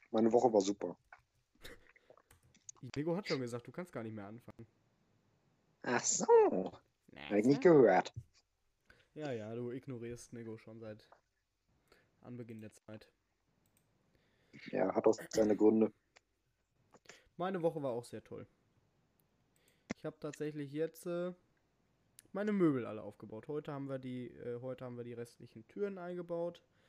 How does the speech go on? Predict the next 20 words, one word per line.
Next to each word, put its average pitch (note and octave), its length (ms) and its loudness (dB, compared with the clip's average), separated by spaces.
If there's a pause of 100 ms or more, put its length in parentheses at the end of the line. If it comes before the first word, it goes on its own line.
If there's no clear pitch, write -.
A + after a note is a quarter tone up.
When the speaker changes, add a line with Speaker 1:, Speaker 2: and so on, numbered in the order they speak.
(180)
Speaker 2:
vom A#2+ 200 -10
Schrank. F#3 440 -10 (920)
Der - 80 -12
ist - 100 -14
zwar B2 100 -12
ein A2+ 40 -12
bisschen A2 240 -16
blöd, E3+ 560 -10
also A#2+ 200 -10
die, A#2+ 180 -12
die, A#2 140 -16
wir A#2+ 100 -12
haben A#2+ 320 -12
ein B2 120 -12
bisschen, B2 360 -10
ähm, A2+ 320 -8 (1500)
ah, G3 260 -2
wie E3+ 100 -4
sagt E3+ 260 -6
man, D#3+ 280 -4